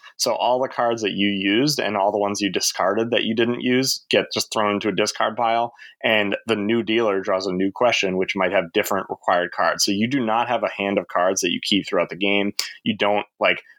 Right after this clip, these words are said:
hold on to cards that, like, "Ah, I'm never gonna use this one. It's not funny." Or, you know, "Oh, I'm saving this one for the best." It's always you use it or lose it every time. And that really forces people to create just the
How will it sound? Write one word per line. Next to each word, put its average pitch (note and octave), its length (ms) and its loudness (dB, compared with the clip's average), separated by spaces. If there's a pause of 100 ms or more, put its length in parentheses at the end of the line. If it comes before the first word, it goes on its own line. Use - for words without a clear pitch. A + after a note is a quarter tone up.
hold A#2+ 260 0
on A2 200 0
to G#2 100 -6
cards G2+ 440 -2
that, G2 180 -2
like, F#2 200 0
"Ah, G2 280 2
I'm G2 120 -4
never G#2 200 0
gonna G2 160 0
use G2+ 180 2
this G2+ 160 -2
one. G2+ 140 0
It's F#2 140 -4
not E2+ 220 0
funny." A2+ 440 0
Or, F#2 480 0 (380)
you A#2+ 100 0
know, F#2+ 280 0
"Oh, C3+ 140 2
I'm G#2 240 -2
saving A2+ 460 0
this G#2+ 160 0
one G#2 160 -2
for A2 100 -2
the G2 80 0
best." G2 400 0 (160)
It's A#2+ 200 0 (100)
always A2+ 420 0
you G2+ 140 -2
use G2+ 260 0
it A2+ 80 2
or G2+ 100 0
lose G2 280 0
it A#2 160 0
every G2 200 0
time. A2+ 300 -2
And G#2 140 -4
that B2+ 100 0
really D3 220 0
forces A2 480 -2
people G2 320 0
to - 120 -4
create F#2+ 400 -2
just - 220 -2
the G2 80 -4